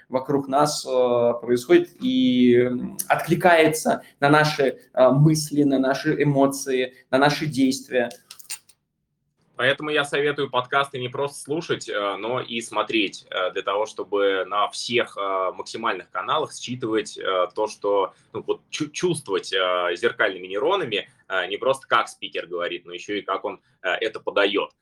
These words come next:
Speaker 2: М, вот, э, если бы прочитать просто в книге, что надо быть добрым, надо быть отдающим,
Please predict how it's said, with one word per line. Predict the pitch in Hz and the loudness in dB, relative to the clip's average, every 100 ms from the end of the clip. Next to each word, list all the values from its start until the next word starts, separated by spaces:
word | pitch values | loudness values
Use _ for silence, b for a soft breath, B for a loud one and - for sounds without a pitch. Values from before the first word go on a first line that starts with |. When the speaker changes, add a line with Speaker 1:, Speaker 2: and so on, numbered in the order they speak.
| _ _ _ | _ _ _
Speaker 2:
М, | 90 87 85 | -14 -12 -4
вот, | 98 - - | -4 -4 -6
э, | 92 87 | -4 -4
если | 95 117 - | -2 -2 -2
бы | 98 107 101 101 85 - | -2 2 4 2 0 -6
прочитать | 131 - 113 - | -8 -4 -4 0
просто | 202 226 131 | -2 -2 -6
в | |
книге, | - 123 95 90 | -6 -10 -8 -10
что | - 92 87 | -4 -2 -2
надо | 80 139 233 170 139 | 0 2 2 0 -2
быть | 143 170 - - | -4 -6 -8 -4
добрым, | 127 107 85 87 | -2 -2 -8 -4
надо | 147 135 110 98 87 92 | -4 -2 -4 -4 -8 -10
быть | 113 113 | -10 -8
отдающим, | - - 95 98 92 - | -10 -6 -6 -6 -12 -14